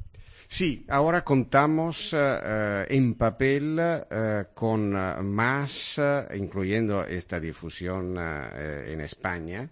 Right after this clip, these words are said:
contamos con más de treinta mil copias y, y es una, es un dato prudencial. Y hay muchísimos lectores, eh, en los siete idiomas del Observatorio, que son además del italiano y del español, el francés, el inglés, el portugués, el alemán y el polaco.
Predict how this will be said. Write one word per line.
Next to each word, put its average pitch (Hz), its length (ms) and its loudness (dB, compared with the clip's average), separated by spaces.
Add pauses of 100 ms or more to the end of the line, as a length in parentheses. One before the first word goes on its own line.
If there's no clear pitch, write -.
contamos 123 540 0
con 101 140 -4
más 92 200 -4
de 87 120 -8
treinta 78 320 -8
mil 73 160 -10
copias - 500 -10
y, 92 180 -10
y 90 220 -8
es 107 220 -2
una, 90 720 -4 (200)
es 90 200 -8
un 110 120 -4
dato 104 300 -4
prudencial. 78 840 -8 (220)
Y 90 160 -8
hay 104 200 -4
muchísimos 143 960 -2
lectores, 113 840 -4
eh, 123 280 -6
en 85 280 -6
los 87 220 -8
siete 117 340 -4
idiomas 90 440 -6
del 82 120 -8
Observatorio, 71 640 -8
que 65 100 -10
son 80 160 -10
además 78 320 -8
del 76 200 -10
italiano 80 560 -8
y 78 40 -8
del 73 140 -10
español, 92 680 -8
el 82 120 -12
francés, 90 500 -10
el 80 100 -10
inglés, 76 340 -10
el 82 120 -8
portugués, 76 560 -10
el 78 120 -8
alemán 85 600 -6
y 76 100 -12
el 73 120 -10
polaco. 73 600 -6